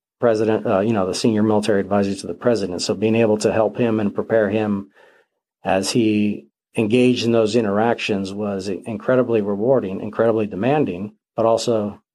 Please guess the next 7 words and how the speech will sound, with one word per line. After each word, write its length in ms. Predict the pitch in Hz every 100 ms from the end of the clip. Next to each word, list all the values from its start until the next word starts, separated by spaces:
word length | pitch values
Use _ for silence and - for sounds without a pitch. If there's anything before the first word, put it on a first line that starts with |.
| _
very 220 | 123 113 101
rewarding. 640 | 92 98 110 104 90 92 _ _ _ _ _ _
So 180 | - 120
besides 440 | 120 139 175 160
the 100 | 131
subject 600 | 123 160 143 113 113 104
matter 480 | 110 95 92 92 104